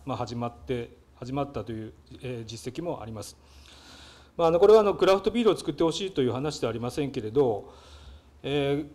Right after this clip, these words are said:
親部市でもコロナによってなかなか開催されなかった移住フェアも、今年の七月、八月、まあ、東京、大阪と、えー、三回、えー、移住フェア等に参加されていますが、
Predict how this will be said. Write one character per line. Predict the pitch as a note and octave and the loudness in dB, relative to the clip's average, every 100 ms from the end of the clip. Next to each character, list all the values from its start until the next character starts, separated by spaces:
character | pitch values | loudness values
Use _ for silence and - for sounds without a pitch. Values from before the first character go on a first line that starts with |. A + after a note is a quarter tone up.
| - - _ - - | -20 -20 _ -20 -2
親 | F3+ | 0
部 | G#3 | 0
市 | - | -2
で | D#3+ | -2
も | B2+ - - _ - _ _ _ _ | -4 -6 -20 _ -20 _ _ _ _
コ | - | -8
ロ | F#3 | -4
ナ | G#3 D#3 | -2 -2
に | |
よ | C3+ | -4
っ | |
て | - B2+ | -4 -6
な | A#2 | -6
か | D#3+ | -6
な | C#3+ | -4
か | - | -2
開 | C#3 | -4
催 | C3+ C#3+ | -2 -2
さ | C#3+ D#3 | 0 -2
れ | |
な | D#3 | 0
か | D#3+ | -2
っ | E3 | 0
た | C3 | -2
移 | G#2+ | -4
住 | C3 | -4
フ | C3 | 0
ェ | D3 | 0
ア | |
も、 | A#2+ C3 G#2+ F#2+ - | 0 -2 -4 -8 -16
今 | - E3 | -8 -4
年 | D#3 F3 | -4 -4
の | |
七 | D3+ - E3+ | -8 -4 0
月、 | F3 E3+ | 0 0
八 | C3 C3+ - | -4 -4 -4
月、 | D3+ D3+ D3+ G#2+ F#2+ - | 0 0 -2 -10 -12 -10
ま | C#3 | -4
あ、 | D3 | 0
東 | C#3 | 0
京、 | C3 C#3 B2+ | 2 2 2
大 | |
阪 | B2 C3 A#2+ | -2 -4 -4
と、 | - A#2 - - - - - - - | -2 -4 -4 -14 -20 -20 -20 -10 -8
え | |
ー、 | |
三 | C3+ E3+ F3 | -2 -2 4
回、 | G3+ D3+ - - - _ | 6 6 2 -12 -20 _
え | A#2+ A#2 A#2 A#2 A#2 A#2 | -10 -6 -4 -4 -6 -8
ー、 | |
移 | |
住 | A2+ C3 | -6 -4
フ | C3+ | -2
ェ | C#3 | -2
ア | A2+ | -2
等 | C#3+ C3 | -4 -4
に | G#2+ | -6
参 | A#2 A#2 | -10 -10
加 | A2 A2+ | -10 -8
さ | C3 | -6
れ | A2+ | -8
て | B2 | -8
い | A#2 | -8
ま | B2 | -8
す | - | -8
が、 | B2 C3 G#2 | -6 -6 -6